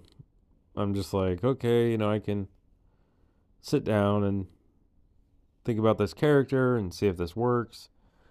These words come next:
or whatever." But, you know, I get distracted because I like N F Ts and crypto and all that stuff.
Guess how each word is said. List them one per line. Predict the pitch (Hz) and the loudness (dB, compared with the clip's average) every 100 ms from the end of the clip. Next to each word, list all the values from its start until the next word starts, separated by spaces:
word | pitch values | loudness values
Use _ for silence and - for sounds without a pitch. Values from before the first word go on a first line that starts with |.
| _ _ | _ _
or | - 120 | -2 2
whatever." | 104 98 90 85 73 101 - _ - - - - - _ - - - - _ 113 | 4 4 4 2 -2 -8 -18 _ -20 -20 -20 -20 -20 _ -20 -20 -20 -20 _ 0
But, | 107 98 98 - _ _ - - - - - - - - - - - - - | 4 6 4 0 _ _ -20 -20 -20 -20 -18 -18 -18 -20 -20 -20 -20 -18 -10
you | - 143 | 0 6
know, | 127 | 8
I | 123 | 6
get | 120 143 | 6 2
distracted | 120 107 - 87 87 98 92 | 2 -4 0 2 2 0 -2
because | 92 87 87 87 85 - _ _ _ _ _ _ _ _ _ _ _ - | -2 -2 0 0 -2 -10 _ _ _ _ _ _ _ _ _ _ _ -10
I | - | 0
like | 139 131 | 4 4
N | 117 113 | 4 0
F | 107 | 0
Ts | - 104 107 104 95 | -2 -2 0 -2 -2
and | 90 92 85 | -4 -6 -6
crypto | - 92 95 90 | -4 -2 0 0
and | 87 | -2
all | 80 | -2
that | 82 78 | -4 -6
stuff. | - 82 80 - | -4 -4 -4 -8